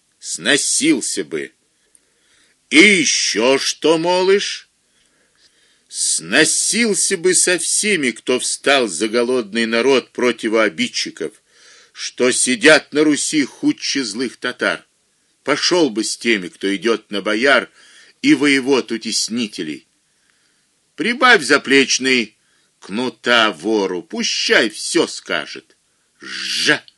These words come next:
Желтая спина битого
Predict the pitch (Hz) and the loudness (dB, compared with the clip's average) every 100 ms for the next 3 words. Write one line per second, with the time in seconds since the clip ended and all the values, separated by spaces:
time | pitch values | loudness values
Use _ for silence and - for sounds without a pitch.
0 | _ _ _ _ _ _ - 67 101 120 | _ _ _ _ _ _ -20 -8 -2 -2
1 | 101 - 95 80 - - 87 101 110 87 | -2 -6 -6 -6 -12 -10 -4 0 -2 -2
2 | 98 131 120 110 107 | -6 -6 -6 -6 -6